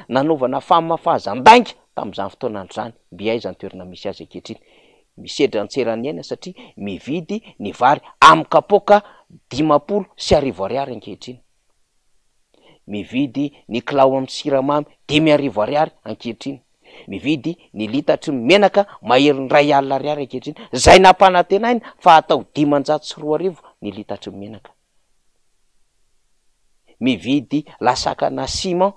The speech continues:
manodidina ny efatra alina amin'izao fotoana izao.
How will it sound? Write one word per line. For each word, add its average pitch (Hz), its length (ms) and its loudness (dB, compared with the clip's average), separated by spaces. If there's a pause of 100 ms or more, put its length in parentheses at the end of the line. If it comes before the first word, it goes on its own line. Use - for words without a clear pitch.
(260)
manodidina 135 640 -4
ny 131 340 -6
efatra 156 400 0
alina 180 260 -4 (160)
amin'izao 98 320 -8
fotoana - 360 -20
izao. - 260 -20